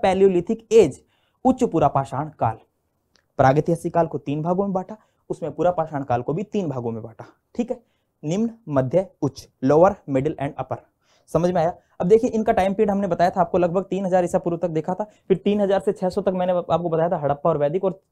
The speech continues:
फिर छह सौ से के बाद में जो है छठी शताब्दी ईसा पूर्व तक का काल, ऐतिहासिक काल, ठीक है। तो देखिए दोस्तों, यहाँ पर जो है ये पच्चीस लाख ईसा पूर्व से लगभग दस हजार ईसा पूर्व तक का जो टाइम पीरियड है वह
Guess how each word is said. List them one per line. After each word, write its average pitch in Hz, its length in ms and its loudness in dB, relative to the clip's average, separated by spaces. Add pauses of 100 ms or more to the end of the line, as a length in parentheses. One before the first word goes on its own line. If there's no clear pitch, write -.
(280)
फिर 160 60 0
छह - 220 -4
सौ 175 160 -4
से 180 140 -4
के - 260 -6
बाद 151 200 2
में 202 140 -4 (320)
जो 156 100 -2
है 202 80 0
छठी 185 240 -4
शताब्दी 147 300 -2
ईसा 143 120 -4
पूर्व 131 200 -6
तक 127 120 -6
का 180 100 -8 (140)
काल, 120 200 -2 (100)
ऐतिहासिक 135 480 -8
काल, 120 100 -10 (500)
ठीक 240 140 0
है। - 100 -6 (240)
तो 214 60 4
देखिए 240 200 10
दोस्तों, 226 280 4 (260)
यहाँ 190 300 4
पर 240 80 4
जो 220 120 0
है 208 140 0
ये 214 100 2
पच्चीस 208 360 -2
लाख 202 240 2
ईसा 208 200 0
पूर्व 208 200 -2
से 208 100 -2
लगभग 190 260 -2
दस 208 180 -4
हजार 185 200 2
ईसा 180 140 -4
पूर्व 180 180 -6
तक 180 140 -6
का 180 80 0
जो 175 80 0
टाइम 156 220 2
पीरियड 160 180 -4
है 170 100 -2
वह 160 320 -6